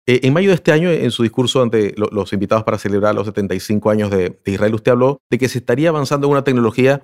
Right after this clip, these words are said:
que, que permitía producir y comer carne que es carne, ¿no? Sin sac-, pero sin sacrificar una,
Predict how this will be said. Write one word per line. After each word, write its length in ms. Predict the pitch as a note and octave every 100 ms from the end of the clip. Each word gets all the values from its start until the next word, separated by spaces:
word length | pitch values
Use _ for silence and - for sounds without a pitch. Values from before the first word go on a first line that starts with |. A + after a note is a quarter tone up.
| -
que, 320 | A2+ A2 G2+
que 120 | A2
permitía 380 | G#2+ G#2 G2+ B2
producir 420 | A#2+ G#2+ - C3+ D3+
y 40 |
comer 300 | C3 B2+ C3
carne 340 | C3+ C#3 C#3 B2+
que 120 | A2
es 100 | G2
carne, 460 | - E2+ D#2 F2 -
¿no? 180 | - A#2
Sin 260 | - D#3 F3
sac-, 180 | C3 -
pero 140 | D3+
sin 140 | D#3 C#3
sacrificar 500 | B2+ B2 A#2 B2 B2
una, 300 | A#2 G#2